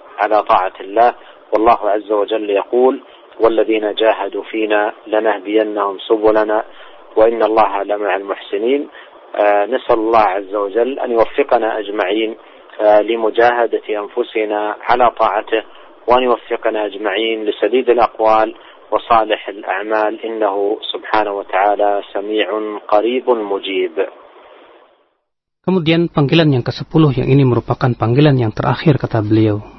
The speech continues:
Speaker 2: yaitu Allah Subhanahu wa taala berfirman dalam hadis qudsi ini, "Wahai hambaku, innama hiya a'malukum, ia adalah amalan-amalan kalian yang aku akan hitung untuk kalian.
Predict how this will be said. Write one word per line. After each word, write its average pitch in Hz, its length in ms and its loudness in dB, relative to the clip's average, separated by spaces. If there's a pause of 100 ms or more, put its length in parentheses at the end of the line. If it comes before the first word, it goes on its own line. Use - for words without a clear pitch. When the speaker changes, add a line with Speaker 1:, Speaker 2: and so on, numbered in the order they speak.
Speaker 2:
yaitu 143 240 0
Allah 170 160 4
Subhanahu 151 560 2
wa - 80 -2
taala 147 240 0
berfirman 143 480 2
dalam 117 160 2
hadis 110 240 -4
qudsi 120 400 -2
ini, 104 240 0 (640)
"Wahai 170 240 6
hambaku, 131 720 2
innama 160 400 6
hiya 117 240 2
a'malukum, 123 560 2
ia 160 240 6
adalah 135 240 2
amalan-amalan 127 720 4
kalian 120 480 2
yang 123 80 -6
aku - 160 -4
akan 165 320 2
hitung 175 320 4
untuk - 240 -2
kalian. 107 400 2